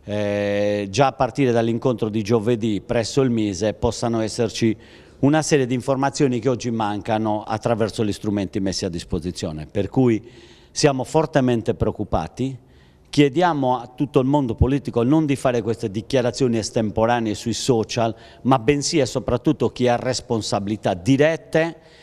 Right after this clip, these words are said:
a partire dal Presidente della Regione Sardegna,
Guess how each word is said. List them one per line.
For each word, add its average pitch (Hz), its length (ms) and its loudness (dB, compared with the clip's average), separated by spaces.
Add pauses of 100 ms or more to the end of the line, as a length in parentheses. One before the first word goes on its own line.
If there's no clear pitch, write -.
(120)
a 120 140 -2
partire 123 480 2
dal 110 180 0
Presidente 113 640 -2
della 104 260 0
Regione 101 380 -4
Sardegna, 147 720 -2